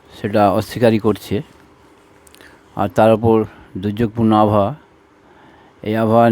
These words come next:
নিম্নচাপটি শক্তি বাড়িয়ে বুধবার দক্ষিণবঙ্গের উপরে ছিল, কিন্তু সেটা আজ ঝাড়খণ্ডের উপরের দিকে সরে গেছে।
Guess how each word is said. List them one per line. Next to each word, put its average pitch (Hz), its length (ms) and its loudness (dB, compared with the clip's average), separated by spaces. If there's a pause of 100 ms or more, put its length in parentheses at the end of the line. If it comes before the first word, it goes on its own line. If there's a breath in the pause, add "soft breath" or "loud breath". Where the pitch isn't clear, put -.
নিম্নচাপটি 117 580 0 (1300 soft breath)
শক্তি - 340 -6 (120)
বাড়িয়ে 117 340 2
বুধবার 113 300 0 (100)
দক্ষিণবঙ্গের 117 540 2
উপরে 113 260 2 (160)
ছিল, 117 200 -2 (1120 loud breath)
কিন্তু 113 320 -2 (760 loud breath)
সেটা 110 220 0 (160)
আজ 104 140 2 (300)
ঝাড়খণ্ডের 110 500 2
উপরের 107 260 0
দিকে 107 220 -4
সরে 110 220 0
গেছে। 87 220 -6